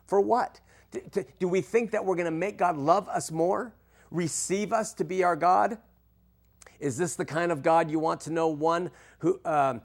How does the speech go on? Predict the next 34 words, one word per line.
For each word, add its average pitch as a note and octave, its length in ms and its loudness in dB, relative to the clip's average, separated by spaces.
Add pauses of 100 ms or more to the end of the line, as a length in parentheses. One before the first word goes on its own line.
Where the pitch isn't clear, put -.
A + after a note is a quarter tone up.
(140)
you F3 160 0
are C#3 140 2
forced - 580 -4
to D3 80 -6
constantly F3+ 840 -4
prove E3+ 540 2
your D#3+ 220 -2
love D3 380 0
to F#3 160 -6
for F3 180 -8
him F3 140 -6
so D3 200 -8
he'll E3+ 220 -6
accept E3 500 -2
you F3+ 140 -4
down E3 280 0
the D#3+ 80 -4
line? F3 380 -2 (640)
Thanks, E3+ 300 0
Brent. F3+ 340 0
He C#3 120 -6
told D#3+ 240 2
me, F3 80 0
"This D#3+ 180 -4
sounds F3+ 380 -2
like E3+ 220 0
a C#3 40 -4
mean F3+ 320 -2
stepfather, D3 920 0 (160)
not F3 320 0
a F#3 100 -2
loving F3+ 440 0
first G#3+ 420 -8
father." G#2+ 440 -6